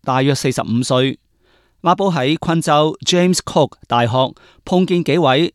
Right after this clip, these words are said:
當時正參與土地權益會議嘅律師，噉其中一啲律師曾經喺加拿大同埋新西蘭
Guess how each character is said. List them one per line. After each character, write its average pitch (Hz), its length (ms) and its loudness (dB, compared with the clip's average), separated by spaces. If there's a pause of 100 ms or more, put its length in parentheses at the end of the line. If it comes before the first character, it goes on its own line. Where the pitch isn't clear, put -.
當 185 160 0
時 - 160 -2
正 135 160 0
參 156 240 0
與 127 380 2
土 143 220 0
地 123 200 0
權 107 260 -4
益 160 120 0
會 110 260 -4
議 113 140 -2
嘅 123 100 -2
律 120 120 0
師， 175 360 0 (460)
噉 233 180 0
其 127 160 -2
中 190 160 0
一 196 40 0
啲 190 140 0
律 156 100 2
師 180 340 2 (200)
曾 131 380 0
經 196 220 2
喺 135 280 0
加 180 160 2
拿 127 160 0
大 123 200 0 (180)
同 120 140 -6
埋 117 120 0
新 170 240 0
西 165 100 0
蘭 110 360 2